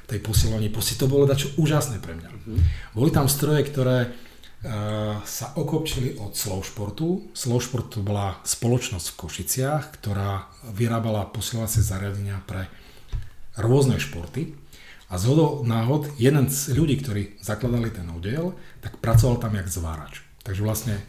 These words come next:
Speaker 1: veci, ktoré vyrábal Slow Sport, sme mali aj my. <clears throat> Pre mňa to bolo, keď som tam prišiel, zážitok asi taký, ako keď niekto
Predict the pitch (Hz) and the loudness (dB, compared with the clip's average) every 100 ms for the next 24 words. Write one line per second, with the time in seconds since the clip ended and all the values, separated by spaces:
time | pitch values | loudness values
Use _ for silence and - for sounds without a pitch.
0 | - - - - - - - - - - | -14 -20 -20 -20 -20 -20 -20 -20 -20 -20
1 | - 117 135 117 - 107 107 110 113 107 | -4 0 2 0 -4 -4 -4 -4 -4 -2
2 | 98 90 - 104 - 110 - 95 92 90 | -4 -6 -6 -8 -8 -10 -8 -6 -6 -6
3 | 82 87 104 139 143 - - 151 - - | -8 -8 -8 -8 -10 -12 0 2 4 6
4 | 143 - 120 131 127 127 127 127 120 107 | 6 4 6 6 6 4 6 6 6 2
5 | - - - - - - - 117 107 117 | -6 -20 -20 -20 -12 -4 0 2 2 2
6 | 117 123 110 107 - - 107 127 127 156 | 2 2 2 -2 -14 -6 2 4 6 4
7 | 139 120 - 110 98 98 143 120 - 117 | 2 2 0 -2 -2 -2 2 0 2 2
8 | 113 120 | 4 4